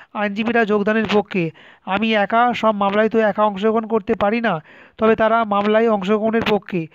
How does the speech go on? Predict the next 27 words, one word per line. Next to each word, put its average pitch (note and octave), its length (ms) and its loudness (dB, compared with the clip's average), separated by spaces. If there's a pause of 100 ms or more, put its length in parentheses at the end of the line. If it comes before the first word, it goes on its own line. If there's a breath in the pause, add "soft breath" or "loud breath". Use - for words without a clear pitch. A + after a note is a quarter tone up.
(240 soft breath)
বিচারপতি A3+ 360 -2
আরও A3 160 2
বলেন, G#3 320 0 (260 loud breath)
"অনেক G#3+ 200 -2
গুরুত্বপূর্ণ A3+ 560 -2
মামলার G#3+ 320 2
শুনানি G#3 300 -4
ছিল, F#3+ 340 -2 (260 loud breath)
বেশ G#3+ 180 -2
কিছু A3+ 220 -2
গুরুত্বপূর্ণ G#3+ 500 -2
মামলা G#3 320 -2
আমি G#3+ 100 -2
স্থগিত G#3+ 420 -2
রেখেছি, F#3 460 -6 (400)
কিন্তু G#3+ 300 -2
সরকারি A3 440 -2
আইনজীবী A3 480 -2 (320 loud breath)
অনুপস্থিত A3 480 -2
থাকার G3 260 -4
জন্য G#3+ 240 -4
মামলায় G3 500 -2 (260 loud breath)
কোনো A3+ 180 -4
নির্দেশ G#3 320 -4
দিতে G#3 180 -4
পারছি G3 360 -4
না। E3 200 -6